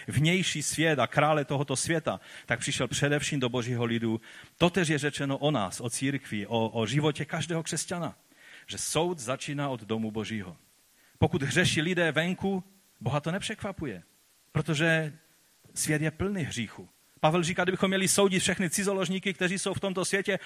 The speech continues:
museli bychom se nechat vystřelit z toho světa, tak nějak to tam říká. Ale to, když člověk vyznává Ježíše Krista jednou půlkou svých úst a druhou půlkou svých úst hřeší,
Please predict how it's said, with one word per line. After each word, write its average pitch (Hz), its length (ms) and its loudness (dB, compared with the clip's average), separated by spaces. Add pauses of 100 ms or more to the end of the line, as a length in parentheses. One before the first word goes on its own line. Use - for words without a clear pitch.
(220)
museli 185 280 6
bychom 190 200 2
se 190 120 2
nechat 185 400 2 (320)
vystřelit 139 480 2
z - 60 -8
toho 107 200 -2
světa, 92 480 -4
tak 101 160 -4
nějak 98 240 -4
to 107 100 -10
tam 95 160 -12
říká. 87 340 -14 (840)
Ale 123 560 2 (1160)
to, 143 140 2
když 147 460 0 (680)
člověk 120 320 -2
vyznává 131 480 -2
Ježíše 135 380 -2
Krista 110 520 -6 (460)
jednou 139 360 -8
půlkou 113 520 -6
svých - 300 -6
úst 101 380 -8 (440)
a - 60 -10
druhou 120 240 0
půlkou 147 380 -4
svých - 300 -8
úst 117 220 -4
hřeší, 90 520 -6